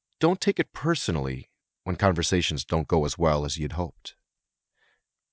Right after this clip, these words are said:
It takes two to tango. Maybe your interlocutor actually wants to do a waltz. You want to engage in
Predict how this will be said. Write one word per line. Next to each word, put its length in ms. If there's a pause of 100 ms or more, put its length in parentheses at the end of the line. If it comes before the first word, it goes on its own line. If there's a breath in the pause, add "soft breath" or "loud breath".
It 100
takes 260
two 260
to 100
tango. 500 (880)
Maybe 400
your 220
interlocutor 800
actually 340
wants 300
to 100
do 180
a 60
waltz. 600 (1400 loud breath)
You 180
want 260
to 140
engage 440
in 340